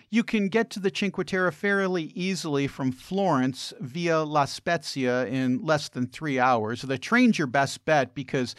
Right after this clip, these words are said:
cars are not allowed in the villages themselves. You can park outside the town, but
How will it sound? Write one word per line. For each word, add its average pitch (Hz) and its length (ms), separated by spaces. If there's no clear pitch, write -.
cars 196 460
are 147 100
not 151 280
allowed 147 480
in 131 80
the 127 80
villages 139 720
themselves. 117 800
You 156 100
can 151 260
park 196 260
outside 156 480
the 135 100
town, 165 480
but 139 220